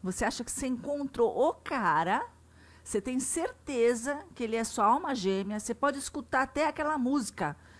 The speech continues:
daquele grupo Roupa Nova, Viagem, sabe que tinha aquela novela da viagem? Da pessoa, do que, né, que reencarna no planeta de novo, e vocês vão continuar tendo casos de amor de vocês. Você sonha, você tem certeza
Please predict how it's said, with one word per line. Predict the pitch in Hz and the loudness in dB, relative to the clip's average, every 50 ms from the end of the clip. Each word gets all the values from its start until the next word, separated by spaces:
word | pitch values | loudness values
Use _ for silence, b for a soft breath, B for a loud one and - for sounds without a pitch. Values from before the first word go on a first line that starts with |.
| B B B B B | B B B B B
daquele | - 190 190 226 233 220 | -2 -2 0 2 0 0
grupo | 208 180 233 247 214 - 196 | 0 0 0 0 0 0 2
Roupa | 185 220 214 208 214 196 | 4 4 4 4 4 2
Nova, | 196 202 226 175 170 170 190 | 4 4 4 4 4 4 0
Viagem, | 165 160 185 196 214 226 233 214 180 156 165 160 151 151 156 | 0 2 4 4 6 6 4 4 2 -2 -4 -4 -6 -6 -8
sabe | - - 226 220 202 170 | -4 0 0 0 0 -2
que | - | -4
tinha | - 196 | -6 -6
aquela | 175 - 180 180 | -2 0 0 0
novela | 180 175 170 147 156 202 208 202 180 160 151 147 | 2 0 -2 0 2 2 4 4 4 4 2 2
da | 139 165 | 2 0
viagem? | 160 139 156 175 202 202 185 175 151 143 135 123 131 151 - B B B B B B B B | 0 2 2 4 6 6 4 4 0 -4 -6 -6 -8 -10 -12 B B B B B B B B
Da | - 165 - | -4 -4 -2
pessoa, | - 180 - - - - - 220 226 247 247 240 226 208 190 175 170 | -2 -2 -2 -4 -2 2 4 6 8 10 10 8 8 8 6 4 2
do | 160 170 | 0 -2
que, | - 202 | -2 0
né, | 202 220 233 | 0 0 0
que | 214 196 | -2 -2
reencarna | 214 214 208 208 190 - 214 202 214 226 233 233 226 196 190 190 185 185 | -2 -2 0 -2 0 4 4 6 8 8 8 6 6 2 0 -4 -4 -4
no | 185 | -4
planeta | 180 - 202 180 180 185 - 196 | -4 -4 -2 -2 -2 -2 -2 -2
de | 160 202 | -2 0
novo, | 208 190 190 196 220 262 269 254 240 170 190 | 0 4 6 8 8 8 8 6 6 4 0
e | 190 | -4
vocês | - 202 190 | -6 -6 -4
vão | 220 214 | -4 -4
continuar | 220 226 208 226 226 214 208 202 220 254 262 247 | -4 -4 -4 -4 -4 -2 2 4 4 4 4 2
tendo | 247 233 220 214 | 0 -4 -6 -4
casos | - 220 208 214 175 165 | 0 0 0 0 0 -2
de | 175 202 | -2 -2
amor | 196 202 208 214 | 0 2 2 2
de | 185 185 | 2 0
vocês. | 165 196 208 220 - B B B B B B B | -2 -4 -4 -4 -6 B B B B B B B
Você | B - - 508 | B -4 -2 -2
sonha, | - - 285 277 262 262 254 220 170 139 | 0 2 2 4 4 4 4 2 0 -4
você | 139 - - | -4 -6 -6
tem | 185 220 262 | -4 -4 -4
certeza | 254 - - 349 370 359 - - - 254 240 233 254 285 254 302 320 330 | -4 -2 -2 -2 -2 -2 -4 -4 0 4 6 6 6 4 2 -2 -4 -4